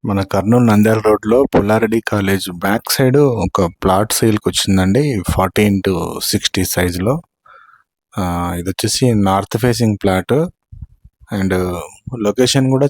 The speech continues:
చాలా నియరెస్ట్ ఉంటుందండి. కాలేజ్ పక్కన ఒక వే ఉంటుంది. ఆ, ఆ వేలో వెళ్తే మీకు, ఆ, విజ్ఞానపీఠం స్కూల్ ఉంటుంది. ఆ స్కూల్కి ఆపోజిట్లోనే ఈ యొక్క ప్లాట్ సేల్కి ఉందండి.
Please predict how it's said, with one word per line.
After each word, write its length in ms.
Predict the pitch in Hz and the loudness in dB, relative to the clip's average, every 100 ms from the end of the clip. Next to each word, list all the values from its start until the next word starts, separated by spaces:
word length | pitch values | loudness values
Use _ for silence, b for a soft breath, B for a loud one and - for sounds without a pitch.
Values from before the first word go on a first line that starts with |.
| - | 0
చాలా 200 | 110 107 | 0 2
నియరెస్ట్ 480 | 107 101 101 107 - | 2 2 0 -4 -6
ఉంటుందండి. 480 | 110 101 92 101 135 | -2 0 0 0 -2
కాలేజ్ 320 | - 101 101 101 | 0 0 0 0
పక్కన 320 | - - 104 | -4 -2 -4
ఒక 300 | 107 101 - | 0 -2 -2
వే 240 | 90 92 95 | -2 0 0
ఉంటుంది. 400 | 98 - 101 139 | -2 -2 -2 0
ఆ, 200 | 120 101 - 101 | 0 -2 -6 -6
ఆ 140 | 98 95 | -6 -2
వేలో 240 | 95 101 | 0 0
వెళ్తే 320 | 101 95 135 | 0 -2 0
మీకు, 520 | 127 110 107 95 95 101 B B B B B _ _ | 0 0 -2 -2 -4 -8 B B B B B _ _
ఆ, 280 | 95 90 90 95 | -4 -4 -6 -2
విజ్ఞానపీఠం 720 | 101 101 117 117 110 107 104 | -2 2 2 2 0 0 0
స్కూల్ 360 | 104 - 110 107 | -2 -2 0 2
ఉంటుంది. 560 | 98 90 92 127 175 82 - | 0 -4 -4 -2 -4 -6 -6
ఆ 200 | 98 98 - | -4 -4 -6
స్కూల్కి 440 | - 101 101 113 | -2 -2 0 -2
ఆపోజిట్లోనే 880 | 98 92 101 104 - 98 113 123 110 | -4 0 -2 -2 -4 -2 0 0 0
ఈ 60 | |
యొక్క 400 | 98 - 87 85 | 0 -4 -4 -4
ప్లాట్ 760 | 85 _ _ 98 95 - 92 92 | -8 _ _ -2 -2 -4 -6 -4
సేల్కి 400 | - 95 90 - | -2 -2 -2 -4
ఉందండి. 360 | 87 87 104 | -4 -4 -8